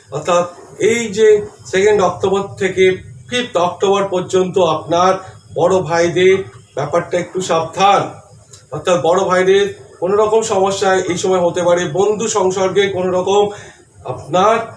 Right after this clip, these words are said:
মনোমালিন্য, মন কষাকষি, মানসিক দূরত্ব এবং বন্ধু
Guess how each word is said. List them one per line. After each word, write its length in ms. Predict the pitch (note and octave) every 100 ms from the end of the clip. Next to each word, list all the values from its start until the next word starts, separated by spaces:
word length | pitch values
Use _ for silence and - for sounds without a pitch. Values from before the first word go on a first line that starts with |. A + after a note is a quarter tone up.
| - - -
মনোমালিন্য, 720 | G3+ A#3+ A#3+ A3 G#3+ G#3+ G#3+ A3 A3+ A3+ - - D#3+
মন 160 | G#3+ G#3+
কষাকষি, 580 | G3+ G3 G3 G3 G3 G#3 G#3+ F#3+
মানসিক 360 | F#3 A3 A3+ G#3+ F#3
দূরত্ব 400 | G#3 G#3 G#3 G#3+ A3 A3 - - - - - - - -
এবং 160 | F3+ B3+ A3 G3
বন্ধু 280 | A#3 A#3